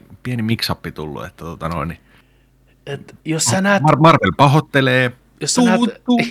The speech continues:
Speaker 2: jos sä näet raharekkaa siellä pyörimässä, niin lähetä eri osoitteeseen, kun ei se ollutkaan sulle. <laughs> Naapuritalo.
Speaker 1: Niin, no. Oi
Speaker 2: Se oli
Speaker 1: vitsi.
Speaker 2: Jasper Pääkköselle, ei Pyykköselle. Ymmärrät varmaan,
Speaker 1: Et,
Speaker 2: meni
Speaker 1: niin, niin,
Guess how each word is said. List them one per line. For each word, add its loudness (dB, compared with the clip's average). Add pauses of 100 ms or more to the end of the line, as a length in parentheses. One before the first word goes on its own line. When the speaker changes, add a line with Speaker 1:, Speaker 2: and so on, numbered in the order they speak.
(100)
Speaker 2:
jos -2
sä -6
näet -8
raharekkaa 0
siellä -2 (220)
pyörimässä, -4
niin -6
lähetä 0 (280)
eri -2
osoitteeseen, -8
kun -20 (300)
ei -4
se -4
ollutkaan -6
sulle. -8 (500)
<laughs> -6
Naapuritalo. -4 (1040)
Speaker 1:
Niin, -12
no. -18 (1600)
Oi -16 (100)
Speaker 2:
Se -8
oli -2
Speaker 1:
vitsi. 0
Speaker 2:
Jasper -2
Pääkköselle, -6
ei 0
Pyykköselle. -8
Ymmärrät -4
varmaan, 0
Speaker 1:
Et, 2
Speaker 2:
meni 2 (200)
Speaker 1:
niin, 6
niin, 2